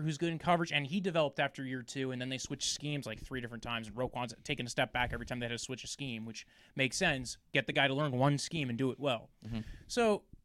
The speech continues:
Speaker 1: uh, with J O K, I think it would be a similar thing. You would get a guy in there who you could get him to learn your scheme this year. Eventually, he would develop into, like, that kind of quasi middle linebacker. He really wasn't playing middle linebacker at, in Notre Dame. He was playing more of a slot corner, quasi
Speaker 2: Right.
Speaker 1: rover, safety role,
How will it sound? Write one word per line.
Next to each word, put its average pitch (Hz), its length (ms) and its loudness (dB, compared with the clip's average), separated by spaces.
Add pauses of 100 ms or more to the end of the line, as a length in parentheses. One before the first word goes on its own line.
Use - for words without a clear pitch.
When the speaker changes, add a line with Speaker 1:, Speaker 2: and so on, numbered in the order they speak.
Speaker 1:
uh, 165 420 6 (120)
with 165 280 4
J 180 220 6
O 165 80 8
K, 185 180 4
I 156 60 6
think 156 140 0
it - 20 2
would 147 60 0
be 143 80 4
a 127 40 2
similar 139 520 0
thing. 147 260 0
You 123 80 -2
would 120 80 -4
get 147 140 2
a 139 60 2
guy 156 260 6
in 185 240 0
there 147 180 2
who 135 340 0 (300)
you 151 160 -2
could 131 220 0 (100)
get 139 140 8
him 156 120 0
to 139 60 2
learn 151 220 2
your 151 80 -4
scheme 190 340 -4
this 185 240 -4
year. 175 320 2
Eventually, 151 380 2
he 151 40 0
would 151 100 -2
develop 147 300 2
into, 139 200 -2
like, 131 200 2
that 120 300 4
kind 139 180 -2
of 117 120 -4 (240)
quasi 156 400 2
middle 147 260 0
linebacker. 139 880 2 (280)
He 190 80 2
really 302 240 6
wasn't 220 240 2
playing 170 240 2
middle 165 200 6
linebacker 147 640 2
at, 156 220 6
in 156 240 2
Notre 156 240 4
Dame. 156 220 0
He 139 80 0
was - 80 -2
playing 156 240 0
more 139 100 4
of 127 80 4
a 117 40 -6
slot - 380 2
corner, 147 420 -2
quasi 139 420 2
Speaker 2:
Right. 107 120 2
Speaker 1:
rover, 135 380 4
safety 135 480 -2
role, 131 400 -2